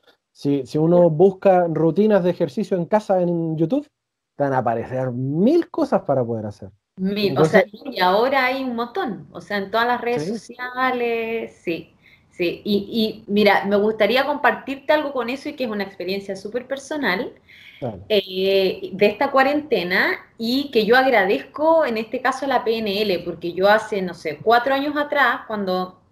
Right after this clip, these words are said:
Speaker 2: no, no sabía nada de P N L, o cinco años atrás, me hubiese quedado en el "yo uso lentes para mirar
Speaker 1: Ujú.
Speaker 2: de lejos".
Speaker 1: Ya.
Speaker 2: Entonces ahora con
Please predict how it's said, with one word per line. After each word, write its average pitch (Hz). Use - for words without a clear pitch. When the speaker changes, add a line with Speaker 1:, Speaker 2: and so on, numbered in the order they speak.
Speaker 2:
no, 180
no 180
sabía 180
nada 185
de 220
P 233
N 240
L, 208
o 185
cinco 226
años 240
atrás, 240
me 208
hubiese 254
quedado 262
en 254
el 294
"yo 233
uso 254
lentes 190
para 185
mirar 185
Speaker 1:
Ujú. 208
Speaker 2:
de 185
lejos". 185
Speaker 1:
Ya. 117
Speaker 2:
Entonces 214
ahora 233
con 220